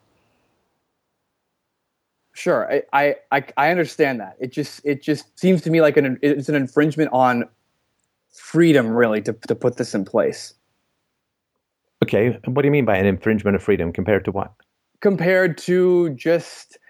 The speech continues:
Speaker 1: I mean, I, I don't know. I, I don't think there would be such unrest if everyone just knew that their vote was just as equal,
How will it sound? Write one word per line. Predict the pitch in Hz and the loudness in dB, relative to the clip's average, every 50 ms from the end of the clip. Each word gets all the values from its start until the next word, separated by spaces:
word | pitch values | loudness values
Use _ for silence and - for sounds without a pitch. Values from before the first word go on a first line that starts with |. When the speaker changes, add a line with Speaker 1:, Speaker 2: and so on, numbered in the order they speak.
| _ _ - | _ _ -4
Speaker 1:
I | - 170 | 0 0
mean, | 185 170 | 2 2
I, | 180 180 - | 2 0 0
I | - 185 | 0 0
don't | 214 226 214 | 0 2 0
know. | 196 196 196 190 185 - | 0 0 0 0 0 0
I, | 165 180 175 - - - - - - - | -2 -2 -2 -6 -20 -20 -20 -12 -4 0
I | 175 | 0
don't | 208 220 185 | 0 2 0
think | 220 185 | -2 -2
there | 202 180 | 0 -2
would | 175 151 | -2 -2
be | 139 170 165 | -4 -6 -8
such | 151 - - 185 175 170 - - | -8 -6 -2 -2 -2 -2 0 -2
unrest | 165 170 160 139 143 156 160 - - - - | -2 -2 0 0 0 0 0 -2 -4 -12 -12
if | 135 127 | -8 -6
everyone | 131 131 135 131 127 120 | -6 -4 -4 -6 -6 -6
just | 131 123 123 | -8 -10 -8
knew | 120 117 123 127 127 127 127 123 117 - _ _ _ _ _ _ _ - - | -6 -4 -2 0 0 0 0 -2 -4 -6 _ _ _ _ _ _ _ -8 -2
that | 113 117 107 - _ _ _ _ _ - | 0 0 0 -2 _ _ _ _ _ -8
their | - 113 113 | -4 -4 0
vote | 101 117 120 - | 2 2 2 2
was | - 113 107 | 0 -4 -6
just | 104 - 123 120 - - | 0 0 0 0 -2 -8
as | 107 117 | -6 -4
equal, | 120 113 - - 117 110 107 - | -4 -4 -2 0 2 2 2 2